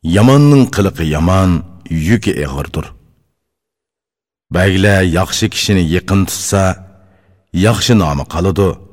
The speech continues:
xalq ishimi yaxshi bo'ladi.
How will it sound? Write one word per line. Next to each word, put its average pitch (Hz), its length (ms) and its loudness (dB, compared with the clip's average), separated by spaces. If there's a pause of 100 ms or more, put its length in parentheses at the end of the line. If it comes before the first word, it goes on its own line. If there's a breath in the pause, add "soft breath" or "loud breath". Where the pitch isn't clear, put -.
(420 soft breath)
xalq 120 600 0
ishimi 113 380 2
yaxshi 76 400 -6
bo'ladi. 62 340 -12